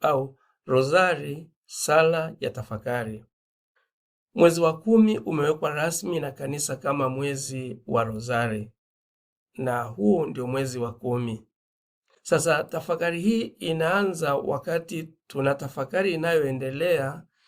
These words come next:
ya maagano ya kujitenga. Sasa wengi wa wasomaji wetu walitufuata inbox na kutuuliza,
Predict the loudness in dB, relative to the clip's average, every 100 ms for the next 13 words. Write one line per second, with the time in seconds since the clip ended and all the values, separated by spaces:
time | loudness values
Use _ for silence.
0 | _ _ _ -2 0 2 2 -2 -4 -4
1 | -4 -2 -2 -2 -4 -6 -8 -12 -14 -4
2 | 0 0 -2 -10 -14 _ _ _ _ _
3 | _ 2 2 4 4 4 2 -4 _ -4
4 | 4 6 4 2 -2 -2 -2 -4 0 0
5 | 0 -4 -4 -4 -4 -4 -6 -6 -6 -4
6 | -4 -6 -4 0 0 -2 -8 -2 -2 0
7 | -2 -2 -4 -6 -6 -6 -4 -6 -10 -8
8 | -6 -4 -6 -4 -6 -8